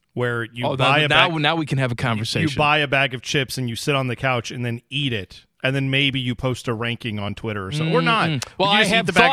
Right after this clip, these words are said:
Speaker 2: thoughts on
Speaker 1: chips.
Speaker 2: that. I have chips that are sandwich chips and then snacking chips. There are two different categories.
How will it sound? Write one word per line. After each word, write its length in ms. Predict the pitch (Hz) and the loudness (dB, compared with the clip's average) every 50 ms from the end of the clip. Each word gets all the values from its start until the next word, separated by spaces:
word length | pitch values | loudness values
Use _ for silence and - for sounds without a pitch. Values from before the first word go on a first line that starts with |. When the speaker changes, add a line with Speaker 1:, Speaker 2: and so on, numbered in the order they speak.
| 254 - | 4 2
Speaker 2:
thoughts 120 | - 190 | 2 2
on 100 | 180 160 160 | 2 2 2
Speaker 1:
chips. 60 | 156 | 2
Speaker 2:
that. 260 | 175 214 226 151 117 | 0 0 0 0 2
I 140 | 110 135 147 | 2 2 2
have 360 | 135 160 160 156 135 - - _ _ _ _ _ _ _ _ | 4 2 0 0 -4 -6 -12 _ _ _ _ _ _ _ _
chips 360 | - - - 185 202 190 - - | -4 0 0 0 0 0 -2 -2
that 140 | 180 160 | 0 0
are 100 | 151 151 | 2 0
sandwich 460 | 143 - - 180 190 220 226 247 - - | 0 2 2 2 2 2 0 -2 -4 -6
chips 400 | - - 277 277 - - - - | -4 -2 -2 -2 -2 -2 -2 0
and 160 | 175 180 180 | 0 2 2
then 100 | 180 185 | 2 2
snacking 500 | - - - 214 226 254 - - 151 127 | 2 0 2 2 2 0 0 0 -2 -2
chips. 400 | - - 131 101 85 - - - | 0 -2 -2 -2 -4 -4 -6 -2
There 140 | - 147 143 | -2 0 0
are 60 | 143 | 0
two 180 | 135 - 151 | 0 0 0
different 300 | 160 185 190 - 196 175 | 0 0 0 0 -2 0
categories. 680 | - 160 196 220 208 139 135 120 90 76 60 - - - | 0 0 0 0 0 -2 -2 -2 -4 -4 -6 -6 -8 -10